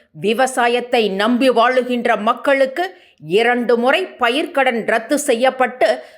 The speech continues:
விவசாயிகளை கண்ணை இமைக்காப்பது போல காத்த அரசு அதிமுக அரசு. விவசாய தொழிலாளர்களுக்கு பசுமை வீடு, விலையில்லா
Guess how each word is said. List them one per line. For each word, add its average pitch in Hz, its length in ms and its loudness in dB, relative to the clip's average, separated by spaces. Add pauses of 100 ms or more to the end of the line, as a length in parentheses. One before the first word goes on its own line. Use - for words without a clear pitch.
(240)
விவசாயிகளை 226 960 2
கண்ணை 226 800 -2
இமைக்காப்பது 277 880 0
போல 320 480 2
காத்த 269 480 0
அரசு 233 760 -2
அதிமுக 220 760 -2
அரசு. 196 720 2 (360)
விவசாய 226 800 0
தொழிலாளர்களுக்கு 233 1080 0 (240)
பசுமை 226 480 0
வீடு, 175 580 -2 (200)
விலையில்லா 269 600 0